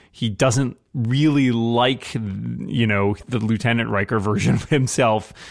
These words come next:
He's still, you know, he's not a bad guy. He's gonna save him. Um, and so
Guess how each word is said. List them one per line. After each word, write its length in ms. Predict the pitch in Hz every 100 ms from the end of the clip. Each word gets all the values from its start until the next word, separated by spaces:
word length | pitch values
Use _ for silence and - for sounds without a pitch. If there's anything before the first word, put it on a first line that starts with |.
| -
He's 160 | - 131
still, 440 | - 156 135 127 160
you 80 |
know, 120 | 127 117
he's 140 | 123
not 180 | 113 135
a 40 |
bad 400 | 107 110 120 127
guy. 220 | 123 147
He's 160 | 110 104
gonna 180 | 151 139
save 340 | - 131 170
him. 260 | - - - - - - -
Um, 380 | 120 107 104 -
and 180 | 131 123
so 520 | - 123 120 123 131